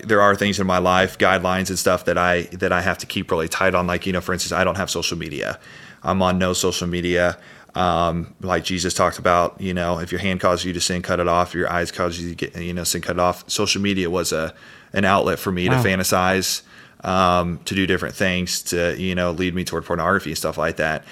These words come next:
Speaker 1: So if I were to get it back, you know, it's kind of, I, I always say it's like the equivalent of an alcoholic going to a bar. So stuff
Speaker 2: Mm-hmm.
Speaker 1: like that, like, I, I, I have accepted in my life, I will never have social media.
Speaker 2: And even then,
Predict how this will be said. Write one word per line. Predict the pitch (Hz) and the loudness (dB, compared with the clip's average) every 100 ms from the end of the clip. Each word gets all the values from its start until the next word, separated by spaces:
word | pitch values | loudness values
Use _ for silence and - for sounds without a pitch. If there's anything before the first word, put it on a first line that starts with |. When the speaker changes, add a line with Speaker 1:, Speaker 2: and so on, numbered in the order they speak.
| - - | -20 -10
Speaker 1:
So | - 104 98 92 90 - | 0 4 6 4 2 0
if | 98 | 2
I | 98 98 | 2 4
were | 95 | 2
to | 87 | 2
get | 95 82 | 0 0
it | 73 | 2
back, | 92 90 87 - - | 4 4 0 -4 -10
you | - 95 | -6 -2
know, | 87 | 0
it's | 87 - | 0 0
kind | 101 92 | 0 0
of, | 85 | 0
I, | 87 87 - - | -2 -4 -10 -6
I | |
always | 85 82 | -2 0
say | 85 | -2
it's | 85 | -2
like | 87 | -2
the | 82 | -4
equivalent | 78 90 87 87 | -2 0 0 -2
of | 85 | -2
an | 85 | -2
alcoholic | 85 85 85 82 82 | -2 -4 -4 -2 -2
going | 85 85 | -4 -4
to | 78 | -6
a | |
bar. | 82 82 76 78 - - - - | -2 0 0 0 -2 -12 -20 -16
So | - - 95 92 92 - | -4 4 6 6 2 0
stuff | - 117 | 4 6
Speaker 2:
Mm-hmm. | |
Speaker 1:
like | 107 92 | 6 4
that, | 101 82 | 4 4
like, | 95 90 | 2 2
I, | 95 - 98 95 92 - | 0 2 0 0 -2 -2
I, | 98 | 0
I | |
have | 95 | 0
accepted | 92 101 87 90 | 0 0 0 0
in | |
my | 90 | 0
life, | 90 92 90 | 2 2 2
I | 90 | 0
will | 87 | -2
never | 85 82 82 - - | -4 -2 -4 -8 -12
have | 92 69 | -10 -8
social | - - - | -8 -8 -8
media. | 76 50 50 | -8 -4 0
Speaker 2:
And | 127 | 4
even | 143 123 104 | 4 4 4
then, | 120 123 | 4 4